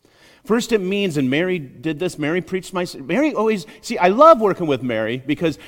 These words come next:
Mary preaches my sermon, and then if I miss anything, she's already probably done it. Thank you, Mary. <laughs> So, so first off, it means understanding that we have six days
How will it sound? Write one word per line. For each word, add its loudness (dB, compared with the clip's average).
Mary 0
preaches -6
my -4
sermon, -6
and 2
then 2
if 0
I 2
miss -2
anything, -4
she's -8
already -4
probably -8
done -4
it. -16
Thank -10
you, -8
Mary. -6
<laughs> -12
So, 2
so 2
first 0
off, 4
it 2
means 4
understanding 2
that 0
we 4
have 4
six -6
days -2